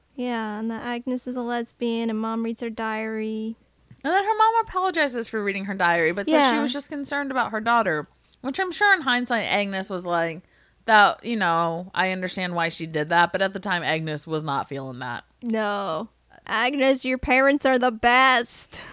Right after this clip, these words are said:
Speaker 2: Yeah, a fictional person, your parents are awesome.
Speaker 1: <laughs> Your fictional parents are the fictional best.
Speaker 2: We fictionally like your parents.
Speaker 1: Yeah. <laughs> I hope they fictionally adopt us.
Speaker 2: Yes.
Speaker 1: So Ellen is living her unsatisfied life,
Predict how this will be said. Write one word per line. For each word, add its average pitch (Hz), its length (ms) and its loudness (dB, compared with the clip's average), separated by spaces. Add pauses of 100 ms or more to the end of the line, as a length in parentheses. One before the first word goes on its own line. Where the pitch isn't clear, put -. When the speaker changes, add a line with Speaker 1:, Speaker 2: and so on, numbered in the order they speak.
Speaker 2:
Yeah, 202 460 8
a 180 320 4
fictional 196 500 0
person, 185 340 0
your 180 120 0
parents 185 400 -2
are 185 120 -2
awesome. 143 460 -2
Speaker 1:
<laughs> 311 120 -2 (1200)
Your 285 200 -2
fictional 247 480 -2
parents 220 460 -6
are 202 100 -8
the 208 120 -10
fictional - 480 -18
best. - 400 -16 (360)
Speaker 2:
We 240 220 -6
fictionally 196 580 -6
like 165 200 -4
your 156 120 -4
parents. 82 480 -10
Speaker 1:
Yeah. 233 460 -4
<laughs> - 80 -10
I 339 320 0
hope 285 160 0
they 277 160 2
fictionally 233 560 -6
adopt 214 400 -8
us. - 380 -6
Speaker 2:
Yes. 165 300 -4 (180)
Speaker 1:
So 330 260 6 (220)
Ellen 311 400 4
is 339 180 0
living 294 340 2
her 285 160 4
unsatisfied 262 920 2
life, 226 580 -2